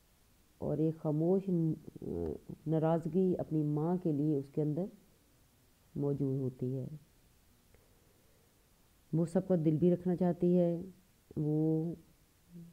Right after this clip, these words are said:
जमील, अपने चचाजाद की तजलील भी नहीं करना चाहती। आलिया के अंदर एक ख्वाहिश मौजूद है उसके लिए। इ-, इसी तरह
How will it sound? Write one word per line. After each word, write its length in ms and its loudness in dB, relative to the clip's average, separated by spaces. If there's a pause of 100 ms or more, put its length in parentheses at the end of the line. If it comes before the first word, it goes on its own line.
(400)
जमील, 640 2
अपने 280 -2
चचाजाद 560 0
की 220 2 (120)
तजलील 460 4
भी 140 6 (440)
नहीं 240 2
करना 300 0
चाहती। 360 -2 (2000)
आलिया 400 2
के 140 -2
अंदर 580 2
एक 220 0
ख्वाहिश 420 0
मौजूद 360 2
है 120 4
उसके 260 -2
लिए। 260 0 (1900)
इ-, 180 -4
इसी 220 0
तरह 440 2